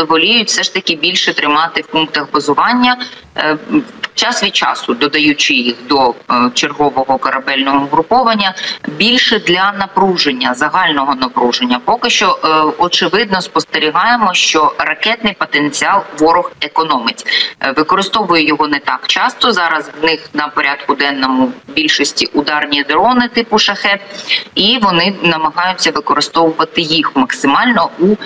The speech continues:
питаннях, м, глибокого терору, терору гл-, глибшого тилу,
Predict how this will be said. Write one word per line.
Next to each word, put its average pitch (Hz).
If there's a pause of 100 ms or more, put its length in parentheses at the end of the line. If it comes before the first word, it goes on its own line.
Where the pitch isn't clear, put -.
(260)
питаннях, 170 (220)
м, 147
глибокого 139
терору, 170
терору 160 (380)
гл-, 147
глибшого 156
тилу, 165